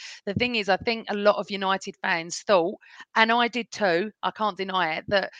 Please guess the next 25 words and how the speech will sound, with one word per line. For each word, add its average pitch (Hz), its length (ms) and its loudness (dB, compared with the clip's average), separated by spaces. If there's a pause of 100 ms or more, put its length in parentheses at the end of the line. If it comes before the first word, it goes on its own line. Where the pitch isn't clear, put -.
(560)
come 220 280 0
February 190 460 -2
time, 185 320 -2
I 196 160 2
thought 185 400 0 (100)
they 196 140 2
were 185 140 -4
in 185 100 -4
the 180 80 -6
running. 175 320 2
I 196 120 4
was 214 200 0
more 196 160 0
worried 180 180 4
about 175 240 -2
them 170 180 -2
than 165 140 -10
City 170 460 -8
'cause 170 160 -14
they 196 140 2
were 180 80 -4
playing 175 360 -8
better 165 260 -6
than 160 120 -14
City. 165 580 -10